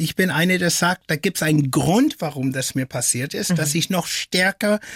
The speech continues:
Speaker 1: darüber stehen kann und vielleicht andere Leute, die gerade in so einer Situation sind, helfen zu sehen, dass, äh, das Leben ist nicht so Ende aufgrund dessen. Man kann dann auch weiter und, äh, das Leben ist immer noch, ist wirklich, ist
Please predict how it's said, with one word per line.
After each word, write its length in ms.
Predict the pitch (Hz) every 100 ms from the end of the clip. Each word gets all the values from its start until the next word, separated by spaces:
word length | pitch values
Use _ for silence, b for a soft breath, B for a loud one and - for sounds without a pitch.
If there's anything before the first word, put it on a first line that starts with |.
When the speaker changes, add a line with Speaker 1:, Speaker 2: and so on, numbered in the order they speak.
| B -
Speaker 1:
darüber 500 | 160 147 208 208 160
stehen 400 | - 127 123 123
kann 280 | - 139
und 160 | 190 175
vielleicht 320 | 196 185 170
andere 300 | 180 214 202
Leute, 400 | 160 131 143 151
die 240 | 147 147 151 B B
gerade 320 | - 156 180
in 160 | 170 151
so 160 | - 170
einer 100 | 156
Situation 800 | - 151 147 135 139 147 185 214
sind, 380 | - 127 175 170 B B _
helfen 460 | - 175 208 208 175
zu 160 | -
sehen, 380 | 151 143 151 165
dass, 260 | 147 147 -
äh, 360 | - 147 - -
das 180 | 160 -
Leben 200 | 214 233
ist 160 | 175
nicht 140 | 160 -
so 60 | -
Ende 460 | 247 330 320 135
aufgrund 500 | 127 123 - 139 143 - B _ -
dessen. 500 | 131 - 180 240 226 -
Man 240 | 156 156
kann 320 | - 185 202
dann 160 | - 170
auch 240 | 151 151
weiter 460 | - 135 165 214 196
und, 340 | 143 147 151
äh, 220 | - 156 156
das 180 | 156
Leben 220 | 160 165 170
ist 180 | 170 -
immer 300 | 220 233 208
noch, 360 | 165 135 127 -
ist 320 | 170 170 190
wirklich, 340 | 202 247 185 160
ist 240 | 151 -